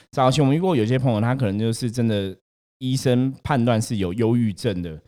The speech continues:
甚至有的是判断是有躁郁症的。那我记得以前我们有一个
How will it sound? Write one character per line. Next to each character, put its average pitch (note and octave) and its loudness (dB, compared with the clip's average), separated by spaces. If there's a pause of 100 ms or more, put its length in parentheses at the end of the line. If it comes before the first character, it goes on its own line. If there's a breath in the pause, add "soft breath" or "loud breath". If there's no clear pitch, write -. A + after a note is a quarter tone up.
(280 soft breath)
甚 D3 2
至 D3 2
有 A2+ 2
的 G2 -2
是 C3+ -8
判 B2+ -2
断 A2+ 0
是 A2+ 0
有 F#2+ -2
躁 A2+ 0
郁 A2 0
症 G2 -4
的。 D#2+ -8 (280 soft breath)
那 G3+ 0
我 D#3 6
记 E3 0
得 B2+ 2
以 A2 -4
前 G#2 -2
我 G2+ 0
们 G#2 -2
有 G#2 0
一 G#2 -4
个 G2+ -4